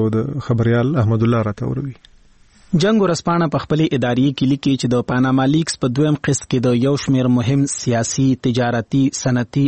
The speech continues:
Speaker 2: او کاروباري خلکو نومونه مخې ته راتللو وروسته د ولس لخوا غوښتنه کیږي چې د دې خلکو احتساب دې زر تر زره وکړی شي. ورځپاڼه لیکي چې ډومبي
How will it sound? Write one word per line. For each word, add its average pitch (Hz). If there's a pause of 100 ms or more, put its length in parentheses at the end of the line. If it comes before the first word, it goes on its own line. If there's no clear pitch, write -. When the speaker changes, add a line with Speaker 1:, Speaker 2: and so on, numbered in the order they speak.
(140)
Speaker 2:
او -
کاروباري 151
خلکو 160
نومونه 143
مخې 147
ته 151
راتللو 143
وروسته 135
د 156
ولس 170
لخوا 151
غوښتنه 143
کیږي 123
چې -
د 143
دې 151
خلکو 175
احتساب 143
دې 135
زر 147
تر 120
زره 143
وکړی 117
شي. 123 (300)
ورځپاڼه 196
لیکي 190
چې 143
ډومبي 139